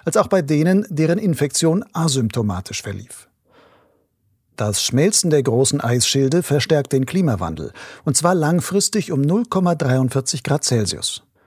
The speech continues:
Das berichten Forschende des Potsdam Instituts für Klimafolgenforschung im Fachmagazin Nature Communications. Dass das Abschmelzen von Eismassen im Polarmeer, auf Grönland, im Hochgebirge und der Westantarktis den Klimawandel fördert, ist schon länger bekannt.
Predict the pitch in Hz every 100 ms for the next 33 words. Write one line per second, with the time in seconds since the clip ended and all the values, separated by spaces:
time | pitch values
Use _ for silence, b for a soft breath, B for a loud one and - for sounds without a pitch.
0 | _ - - 110 107 - 127 123 131 120
1 | 151 156 151 - 160 - - 127 135 110
2 | 123 131 127 135 123 170 165 127 135 120
3 | 120 123 120 147 196 185 - 120 127 123
4 | 123 135 143 - 127 117 104 131 120 120
5 | 120 139 175 101 92 - - - B B
6 | B B B - 131 143 156 208 - 170
7 | 151 147 131 131 135 170 - 143 120 123
8 | 120 131 123 131 135 147 170 196 - -
9 | - 104 131 131 123 147 147 120 101 170
10 | - 156 156 156 160 180 131 117 107 139
11 | - 139 143 131 131 147 - 117 - 208
12 | 170 123 123 131 135 139 156 180 - 160
13 | 156 202 110 101 - - -